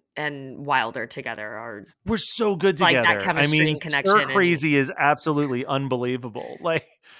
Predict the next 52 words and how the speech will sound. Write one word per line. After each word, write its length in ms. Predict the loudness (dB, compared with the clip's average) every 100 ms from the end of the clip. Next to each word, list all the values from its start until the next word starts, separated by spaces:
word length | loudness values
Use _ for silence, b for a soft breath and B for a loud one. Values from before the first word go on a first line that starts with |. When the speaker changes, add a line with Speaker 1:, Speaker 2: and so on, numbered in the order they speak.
| B B -8 0
Speaker 2:
so 200 | 2 2
Speaker 1:
Aw. 80 | 0
Speaker 2:
yeah, 180 | 0
it's, 340 | 2 2 2 -4
it 280 | 0 4 4
is 160 | 4
a 40 | 2
bummer. 320 | 2 4 4
That's 200 | 2 2
like 160 | -2 0
the, 200 | 0 0 2
Speaker 1:
But 320 | 4 4 4
you 80 | 4
Speaker 2:
the, 40 |
Speaker 1:
know 120 | 4 6
what? 220 | 4 4
Speaker 2:
I 80 | 4
Speaker 1:
I 20 |
Speaker 2:
wish 260 | 6 2 0
we 80 | -2
could 160 | -2
live 220 | 0 -2
in 100 | -2
that 220 | -4 -4 -4
universe 460 | -6 -4 -6 0
<laughs> 20 |
Speaker 1:
But 260 | 2 2 2
also, 680 | 0 0 0 4 4 2 -2
Speaker 2:
of 40 | -4
Speaker 1:
maybe 240 | -4 -2
there's 160 | -4 -4
a 40 |
multiverse. 560 | -6 -6 -6 -6 -8 -8 -10
Uh, 60 |
but 220 | -2 0
also, 320 | 2 0 0 -2
I 100 | -2
don't 140 | -2
wanna 120 | -6
discredit 680 | -8 -10 -6 -4 -2 -2 -6 -10
the 80 | -12
comedians 640 | -10 -12 -10 -10 -10 -8
that 200 | -10 -6
did 200 | -8 -6
get 180 | -8 -8
these 220 | -14 -12
roles. 480 | -10 -10 -10 -14 -20 _ _ _ _ _ -8
Both, 320 | 0 2 4
Speaker 2:
No, 220 | 4 2
they 140 | 0
killed 300 | 0 -2 -2
it. 140 | -6